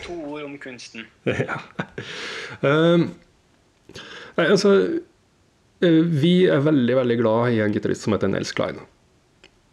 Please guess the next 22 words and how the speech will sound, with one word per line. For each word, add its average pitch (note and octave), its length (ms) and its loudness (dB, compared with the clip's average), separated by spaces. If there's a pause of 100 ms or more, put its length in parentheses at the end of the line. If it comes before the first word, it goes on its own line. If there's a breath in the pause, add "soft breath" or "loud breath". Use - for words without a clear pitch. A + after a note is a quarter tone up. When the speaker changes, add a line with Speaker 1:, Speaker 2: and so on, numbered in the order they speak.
(160)
Speaker 1:
Ja. - 240 -16 (200)
Speaker 2:
Ja, C2 120 -6 (220)
og C3+ 180 0
en D3 200 4
av D3 80 4
grunnene B2 300 2
til B2+ 100 0
det, D#3+ 200 2
altså A#2+ 260 2
gitaristen G#2 480 -2
som G2+ 200 -2
har G2+ 120 0
spilt A2 160 -6
med G#2+ 100 0
Wilco G2 360 0
i G2 60 -4
siste G2 360 -6
tiåret, - 500 -2
siden F2+ 340 -6
Sky G2 220 -6
Blue G2 140 -6
Sky. - 240 -8